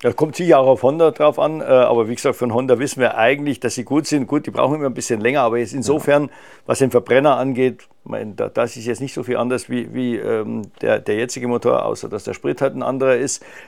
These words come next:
Speaker 1: Ähm, bei Batterie und, äh, dem Elektromanagement, sagen wir es mal so, da gibt's sicher viel zu tun. Da wird's vielleicht einige geben, die es besser können als andere. Ich hab mal mit Binotto geredet und er meint,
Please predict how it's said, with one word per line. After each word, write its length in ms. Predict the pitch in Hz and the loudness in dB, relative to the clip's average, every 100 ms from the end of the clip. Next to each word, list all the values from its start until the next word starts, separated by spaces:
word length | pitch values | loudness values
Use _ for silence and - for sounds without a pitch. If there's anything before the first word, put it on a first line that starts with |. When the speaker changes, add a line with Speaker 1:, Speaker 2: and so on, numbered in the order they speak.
| - | -2
Speaker 1:
Ähm, 600 | - 123 123 123 123 113 - _ _ _ _ _ | 4 6 6 4 0 -4 -8 _ _ _ _ _
bei 400 | - 120 127 131 117 | 4 6 8 6 4
Batterie 580 | 123 123 127 127 151 165 | 2 4 2 2 2 0
und, 480 | 139 127 127 127 - | 0 -4 -2 -4 -2
äh, 560 | 131 127 123 120 117 104 - - _ | 4 6 8 8 6 2 -14 -20 _
dem 260 | 117 110 110 | -2 -2 -4
Elektromanagement, 960 | 127 123 127 120 117 131 143 - 131 | -2 -4 -2 -2 0 0 0 -2 -4
sagen 160 | 123 127 | -2 -2
wir 40 | |
es 80 | 117 | -2
mal 140 | 123 | -2
so, 240 | 107 131 139 - - _ | 2 2 2 -2 -20 _
da 140 | 131 | 0
gibt's 180 | 123 123 | 0 -4
sicher 220 | 143 135 | -2 -2
viel 180 | 123 143 | 0 -4
zu 140 | - 127 | -6 -4
tun. 360 | 143 170 156 - | -2 -2 -6 -2
Da 120 | 131 | 0
wird's 200 | 139 - | 0 -2
vielleicht 280 | 135 131 - | -4 -4 -4
einige 380 | 123 135 131 | -6 -6 -8
geben, 420 | 120 131 131 127 - _ _ _ _ - _ - | -2 -2 -2 -6 -10 _ _ _ _ -20 _ -8
die 60 | 120 | -8
es 120 | 107 | -2
besser 320 | 135 127 139 | 0 2 2
können 320 | - 143 143 | 2 0 0
als 200 | 127 120 | -2 -2
andere. 420 | 110 139 151 147 - - - _ | 0 2 4 4 2 -16 -20 _
Ich 100 | - | -4
hab 80 | 120 | 0
mal 120 | 127 | 2
mit 380 | 127 123 123 117 | 0 -2 -8 -4
Binotto 360 | 123 127 143 | 0 0 0
geredet 400 | 127 123 127 123 | 0 2 2 0
und 80 | 117 | -2
er 80 | 117 | 0
meint, 380 | 117 120 117 | 0 0 -2